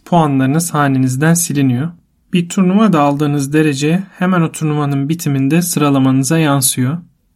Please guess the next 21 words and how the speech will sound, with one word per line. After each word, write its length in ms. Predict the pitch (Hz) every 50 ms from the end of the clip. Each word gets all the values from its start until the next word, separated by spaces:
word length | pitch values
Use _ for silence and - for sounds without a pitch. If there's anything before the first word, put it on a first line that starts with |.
| _ -
Bir 80 | 214
de 100 | 214 185
takvimde 540 | - - 170 175 175 - - 185 185 180 185
yerleştirmeler 920 | 180 170 160 160 165 165 170 170 - - - 165 165 170 170 170 190 196
için 280 | 180 175 - - 147 131
kullanılan 600 | - - 143 147 143 143 143 151 165 175 175 170
güncelleme 600 | 160 151 151 139 151 147 143 143 147 151 165 165
noktaları 520 | 156 143 135 - - 143 143 156 143 127
var. 320 | 127 135 165 170 - - - _ _ -
Bunu 200 | 208 202 196 196
birazdan 580 | 208 196 175 156 147 143 156 160 165 175 175 - - _
örnekle 480 | 180 175 170 170 175 170 170 170 156
açıkladığım 580 | 139 131 - - - - 151 143 156 165 156 147
zaman 300 | 135 135 139 156 165 147
daha 220 | 139 135 151 151
iyi 160 | 147 139 131
anlayacaksınız. 880 | 123 123 127 120 117 127 123 123 - - - 139 160 - - - - - _ _
Şimdilik 480 | - - - 208 175 143 135 151 - -
çok 220 | - 170 165 170
üzerinde 420 | 143 135 135 131 135 143 170 175
durmayalım. 540 | 160 151 143 131 127 123 127 156 196 196 202